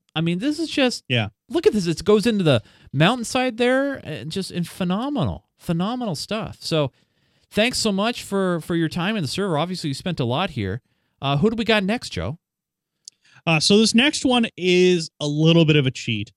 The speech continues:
Speaker 2: Uh, this is, um, Andy B two K.
Speaker 1: I'm sorry, Ali
Speaker 2: And he
Speaker 1: Blaster.
Speaker 2: does
Speaker 1: I'm
Speaker 2: have
Speaker 1: thinking of somebody else. My apologies.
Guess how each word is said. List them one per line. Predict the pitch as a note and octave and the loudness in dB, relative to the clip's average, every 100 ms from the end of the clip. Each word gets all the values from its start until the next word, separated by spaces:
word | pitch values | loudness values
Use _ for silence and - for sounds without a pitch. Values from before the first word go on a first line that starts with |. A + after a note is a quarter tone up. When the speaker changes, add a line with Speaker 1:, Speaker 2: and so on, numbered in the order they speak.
| _ _ _ | _ _ _
Speaker 2:
Uh, | - B2 A#2+ B2+ B2 | -4 -2 -2 -4 0
this | F3 - - | 2 0 -4
is, | D#3 D3 C#3 C3 - | 0 2 2 0 -4
um, | B2+ A#2+ A#2+ A#2 _ | -4 -4 -4 -8 _
Andy | C#3+ D#3+ G3 G#3 F#3+ | 0 4 4 2 0
B | E3+ F3 | 0 -2
two | - F#3 | 0 0
K. | F3+ C3+ G#2+ A2 G3 | 0 -2 -4 -4 -2
Speaker 1:
I'm | D3+ | -2
sorry, | - - F#3 C#3+ - | -2 -4 0 2 2
Ali | B2 A#2+ | 2 4
Speaker 2:
And | C#3 | 4
he | |
Speaker 1:
Blaster. | A#2 D#3+ E3+ | 4 4 4
Speaker 2:
does | A3 - | 2 2
Speaker 1:
I'm | |
Speaker 2:
have | F3+ E3 E3+ | -2 -2 0
Speaker 1:
thinking | E3 C#3+ C3 | 0 0 -4
of | |
somebody | - B2+ A#2 A2 | -2 0 2 0
else. | F2 E2 | -2 -4
My | G#2+ | -4
apologies. | G#2 - F#2+ F#2+ - D3+ E3+ - - | -4 -4 -4 -2 -2 -2 -4 -6 -8